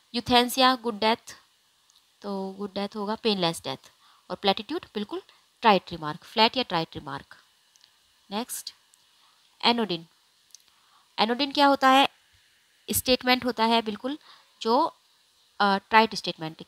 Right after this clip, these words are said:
तरह से। ब्रोमिड, नहीं सॉरी, जो ये एनोडिन होगा, तो एनोडिन तो एक ऐसा स्टेटमेंट होता है, अ, जो कि दूसरे के दुख दर्द को कम करे, तो statement intended to allay an anxiety।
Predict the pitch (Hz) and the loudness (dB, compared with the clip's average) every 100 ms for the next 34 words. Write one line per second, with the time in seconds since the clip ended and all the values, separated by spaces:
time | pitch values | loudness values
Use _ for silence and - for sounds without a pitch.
0 | - 151 - 175 _ _ _ _ _ _ | -16 -16 -16 -20 _ _ _ _ _ _
1 | _ _ _ _ _ _ _ 214 233 269 | _ _ _ _ _ _ _ 4 6 6
2 | 285 - _ _ _ _ _ _ _ _ | 0 -10 _ _ _ _ _ _ _ _
3 | _ - - _ _ _ _ 254 247 262 | _ -20 -20 _ _ _ _ -4 -2 0
4 | 240 233 277 - 214 233 285 277 240 277 | 0 2 2 4 2 2 0 2 6 6
5 | 269 294 - 240 254 277 302 - 220 285 | 4 0 -2 0 -2 -2 -4 -2 0 0
6 | 262 277 262 262 254 226 233 240 311 - | 0 -2 -2 -4 -4 -2 4 6 4 -2
7 | - - - _ 202 214 214 247 285 262 | -20 -20 -20 _ 2 2 2 -2 -4 -4
8 | 277 285 233 208 254 226 214 208 190 180 | -2 -2 -6 -8 -4 -2 -2 -4 -6 -8
9 | 165 170 175 226 - - 262 285 294 226 | -8 -10 -12 -16 -10 -4 -2 -2 -4 -8
10 | 214 208 220 277 302 - 202 226 - 208 | -8 -4 -4 -4 -4 0 2 2 0 -4
11 | 185 - 156 - | -6 -8 -8 -10